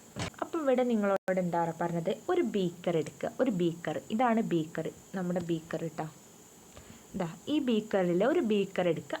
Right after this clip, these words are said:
ഒരു ബീക്കർ എടുത്തിട്ട് നമ്മൾ എന്ത് ചെയ്യണമെന്നറിയോ? അതിൽ നല്ല ഗാഢ, ഗാഢ എന്ന് വെച്ചാൽ എന്താ ഉദ്ദേശിച്ചത്? നല്ല സ്ട്രോ-, നല്ല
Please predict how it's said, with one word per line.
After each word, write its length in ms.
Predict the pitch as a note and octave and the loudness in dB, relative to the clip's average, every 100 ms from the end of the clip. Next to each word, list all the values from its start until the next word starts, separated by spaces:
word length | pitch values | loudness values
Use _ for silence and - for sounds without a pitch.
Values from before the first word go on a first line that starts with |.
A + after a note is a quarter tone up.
| - | -2
ഒരു 120 | A#4+ | 2
ബീക്കർ 500 | F4+ A3 G#3 G3+ G3+ | 2 2 0 0 0
എടുത്തിട്ട് 360 | F#3+ E3+ F3 E3 | 2 2 0 0
നമ്മൾ 280 | F#3+ E3 E3+ | 0 0 0
എന്ത് 260 | E3+ D#3+ | 0 2
ചെയ്യണമെന്നറിയോ? 640 | F3 D#3+ D#3 D#3 D3+ D#3 D3+ - - - - | 2 2 0 -4 -2 0 -2 -6 -18 -14 -4
അതിൽ 500 | E4 A#3+ G#3 E3+ A#3+ - - - | -2 2 2 4 2 -2 -14 -4
നല്ല 300 | C4 C4 C#4 | 0 2 2
ഗാഢ, 1000 | B3 G#3 F#3 F3+ F3+ F3+ F3+ E3 D#3+ - | 2 0 2 2 2 2 0 0 -2 -4
ഗാഢ 420 | F3 F3+ F3+ F#3+ | -2 0 0 0
എന്ന് 200 | A3+ B3+ | 2 2
വെച്ചാൽ 320 | B3 A#3+ F#3+ | 0 0 0
എന്താ 240 | F#3+ E3+ F3 | 2 2 0
ഉദ്ദേശിച്ചത്? 420 | E3 E3 E3 G3 | 0 0 0 0
നല്ല 180 | E3+ F3+ | 0 0
സ്ട്രോ-, 600 | F3 - - - F#3 C#3+ | -2 -14 -18 -6 -2 0
നല്ല 520 | F3+ G3+ A3+ A#3+ B3 | 0 2 2 2 0